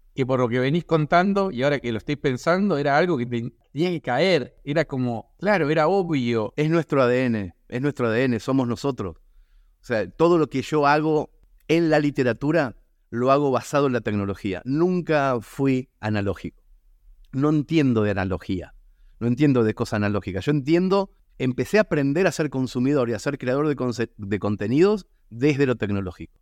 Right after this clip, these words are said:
Speaker 2: Entonces, estamos en el mejor momento de contar cuentos. Se pudre. Hoy, este año, el que viene, se pudre y nosotros estamos ahí firmes como rulo de estatua porque empezamos siendo eso.
Speaker 1: Bueno, el que está escuchando este podcast también,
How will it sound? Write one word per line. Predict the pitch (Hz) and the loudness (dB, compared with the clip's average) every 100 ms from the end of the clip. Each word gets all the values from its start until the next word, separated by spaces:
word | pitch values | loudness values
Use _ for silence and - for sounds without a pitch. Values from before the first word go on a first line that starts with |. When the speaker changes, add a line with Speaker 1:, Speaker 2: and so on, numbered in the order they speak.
| - | -8
Speaker 2:
Entonces, | 104 117 127 135 104 | -4 -2 0 0 -2
estamos | 107 - 139 123 | -6 0 2 2
en | 113 | 0
el | 110 | 0
mejor | 104 123 | 0 0
momento | 110 107 95 - 73 - _ - | 2 0 0 -4 -12 -20 _ -6
de | 107 | -4
contar | 101 98 104 | -2 0 0
cuentos. | 101 95 90 76 76 _ _ | 0 -2 -2 -6 -20 _ _
Se | 104 | -10
pudre. | 90 120 101 90 82 _ - | -4 -2 -2 -4 -8 _ 0
Hoy, | 156 208 208 _ _ - | 2 2 0 _ _ -8
este | 135 - 123 | -8 -2 0
año, | 139 175 160 101 | 2 2 0 0
el | 110 | -2
que | 110 | 0
viene, | 117 151 175 - | 0 0 0 -4
se | - 110 | -6 -4
pudre | 117 117 123 147 | -2 0 2 0
y | 107 | -2
nosotros | 98 113 117 | -4 -2 -2
estamos | 101 110 104 | 0 -2 0
ahí | 98 107 123 - _ | 0 0 -2 -6 _
firmes | 120 120 120 107 - _ - | -2 0 0 -2 -8 _ -8
como | 107 107 | -2 -2
rulo | 104 117 | 0 0
de | 104 | 0
estatua | - 120 131 117 | 2 2 2 0
porque | 98 92 92 _ - | 0 -2 -4 _ -8
empezamos | 113 104 104 - 123 117 | -4 -2 -2 2 2 2
siendo | - 98 95 87 | 0 -2 -2 -6
eso. | - - _ - - - - - - | -12 -20 _ -20 -20 -20 -20 -16 -4
Speaker 1:
Bueno, | 151 127 101 - | -2 -2 -4 -8
el | 117 | -6
que | |
está | 117 | 0
escuchando | 226 190 196 202 | 0 0 0 0
este | 139 | -2
podcast | - 196 - - | -4 -4 -4 -8
también, | 113 107 170 190 131 | -8 -2 2 2 0